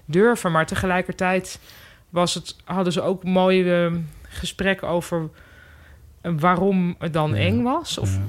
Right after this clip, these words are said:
Speaker 2: Ja.
Speaker 1: een soort persoonlijk verhaal van die jongen, wat, welke elementen hij speciaal eng vond in films.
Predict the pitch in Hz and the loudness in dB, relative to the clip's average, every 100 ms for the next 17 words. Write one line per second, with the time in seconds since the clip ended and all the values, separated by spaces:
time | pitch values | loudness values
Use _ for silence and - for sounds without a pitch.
0 | - - 180 180 156 180 - 180 185 180 | -10 -12 -6 -6 -4 -6 -2 -2 2 2
1 | 185 180 175 - 170 151 170 208 185 202 | 4 2 -2 -4 -2 0 0 0 -2 -2
2 | 190 190 196 185 175 - - - - - | 0 0 0 -2 -4 -6 -16 -16 -16 -18
3 | - 147 147 82 151 185 226 226 - 175 | -16 -10 -10 -6 0 2 2 -2 -2 -2
4 | 151 156 208 226 214 226 - 220 - 208 | -2 -4 -4 -4 -4 -6 -6 -8 -6 -4
5 | 196 - 190 196 - 190 180 175 190 214 | -4 -4 -6 -6 -8 -8 -6 -6 -6 -6
6 | 240 - | -6 -10